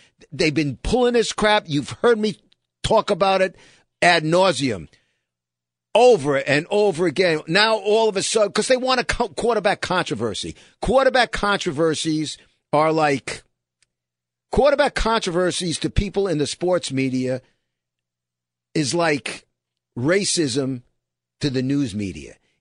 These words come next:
It's sexy. It makes for controversy. That, that's what it does.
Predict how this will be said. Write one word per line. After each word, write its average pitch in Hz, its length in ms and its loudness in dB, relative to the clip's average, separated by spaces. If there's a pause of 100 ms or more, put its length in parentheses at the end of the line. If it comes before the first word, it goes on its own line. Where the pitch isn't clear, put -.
It's 101 160 -8
sexy. - 800 -8 (340)
It 110 200 -6
makes 117 280 -4
for 101 200 -10 (120)
controversy. - 920 -10
That, 170 240 -4
that's 175 260 -2
what 180 120 -4
it 156 100 -6
does. - 440 -4